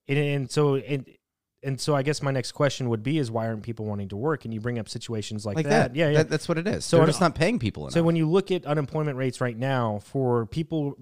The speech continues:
Speaker 1: of the ages of twenty-five to fifty-four, which is prime years of work, being able to work, those are the years you're gonna be able to do the most amount of efficiency, right? Um, it's at seventy-eight percent of those people are working.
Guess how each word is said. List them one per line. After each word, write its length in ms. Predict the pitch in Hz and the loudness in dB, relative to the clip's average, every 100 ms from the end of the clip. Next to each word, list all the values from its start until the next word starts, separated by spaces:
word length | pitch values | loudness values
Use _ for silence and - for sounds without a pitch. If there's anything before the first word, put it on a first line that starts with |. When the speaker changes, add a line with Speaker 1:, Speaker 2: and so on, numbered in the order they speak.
| - | -10
Speaker 1:
of 180 | 131 123 | -8 -4
the 100 | 127 | -2
ages 260 | 127 123 113 | 0 -2 -6
of 80 | |
twenty-five 720 | 98 147 147 - 127 120 113 - | -6 -4 -4 -2 -2 -2 -2 -6
to 260 | - 113 | -6 -6
fifty-four, 600 | 104 139 123 110 127 117 | -4 -6 -6 -6 -2 -2
which 160 | 104 - | -2 -6
is 100 | 107 | -10
prime 400 | - 139 131 123 | -4 -2 0 0
years 300 | 120 117 104 | 0 -2 -2
of 120 | 98 | -8
work, 280 | 107 127 104 | -4 -4 -4
being 200 | 123 131 | -4 -2
able 180 | 127 117 | -2 -2
to 140 | - | -4
work, 280 | 113 117 98 | -4 -4 -4
those 160 | 127 127 | -6 -4
are 60 | |
the 80 | 123 | -4
years 260 | 113 117 107 | -4 -4 -4
you're 60 | |
gonna 80 | 110 | -4
be 100 | 107 | -2
able 160 | 110 107 | -2 -2
to 40 | |
do 120 | 98 | -4
the 120 | 101 104 | -4 -2
most 260 | 104 - | -2 -4
amount 320 | 107 98 95 | -6 -4 -6
of 260 | 95 95 - 110 | -8 -12 -14 -12
efficiency, 580 | - 143 - 95 - | -6 -6 -6 -10 -10
right? 300 | 92 110 131 - _ _ _ _ _ _ - | -8 -4 -4 -6 _ _ _ _ _ _ -4
Um, 160 | 123 127 | -2 0
it's 120 | 127 | -2
at 140 | 123 | -4
seventy-eight 640 | - - 139 139 127 127 - | -2 0 0 2 0 0 -2
percent 280 | 110 131 | -6 -4
of 60 | 123 | 0
those 160 | 113 - | -2 -2
people 300 | 117 107 107 | -4 -2 -2
are 80 | |
working. 480 | 92 95 90 82 - | -2 -4 -8 -16 -20